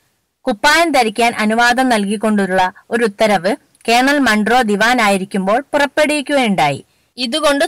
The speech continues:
തൃപ്തിപ്പെടാതെ ചാന്നാർ സ്ത്രീകൾ ഉത്തരീയവും അണിഞ്ഞുകൊണ്ട് പൊതുരംഗങ്ങളിൽ പ്രത്യക്ഷപ്പെടാൻ തുടങ്ങി. ഇതു ഇഷ്ടപ്പെടാത്ത ഉയർന്ന ജാതിക്കാരായ ഹിന്ദുക്കൾ ചാന്നാർ സ്ത്രീകളെ ആക്രമിച്ചു. ആക്രമണങ്ങളും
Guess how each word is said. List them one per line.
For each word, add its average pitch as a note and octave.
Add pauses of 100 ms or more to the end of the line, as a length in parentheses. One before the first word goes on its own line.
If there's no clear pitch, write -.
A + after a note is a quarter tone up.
തൃപ്തിപ്പെടാതെ A#3 (320)
ചാന്നാർ B3+
സ്ത്രീകൾ A3+ (300)
ഉത്തരീയവും C#4+
അണിഞ്ഞുകൊണ്ട് G#3+ (220)
പൊതുരംഗങ്ങളിൽ A3+ (120)
പ്രത്യക്ഷപ്പെടാൻ A#3
തുടങ്ങി. G3+ (520)
ഇതു D4
ഇഷ്ടപ്പെടാത്ത A#3 (200)
ഉയർന്ന C4+
ജാതിക്കാരായ A3 (160)
ഹിന്ദുക്കൾ G3+ (360)
ചാന്നാർ C4+
സ്ത്രീകളെ A3+ (120)
ആക്രമിച്ചു. B3 (500)
ആക്രമണങ്ങളും B3+